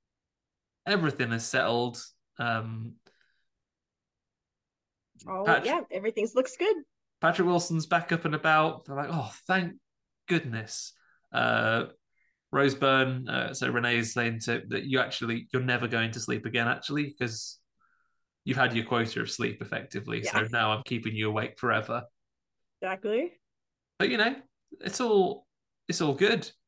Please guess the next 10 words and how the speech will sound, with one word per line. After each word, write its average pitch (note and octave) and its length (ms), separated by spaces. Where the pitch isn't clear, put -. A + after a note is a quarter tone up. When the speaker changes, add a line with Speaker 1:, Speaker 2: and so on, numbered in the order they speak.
Speaker 1:
And C3+ 100
meanwhile, D3+ 600
in C#3+ 160
the C3+ 360
kitchen, C#3+ 720
Lin C#3+ 140
Shaye's D3 380
just - 320
packing D#3 360
up. D3 240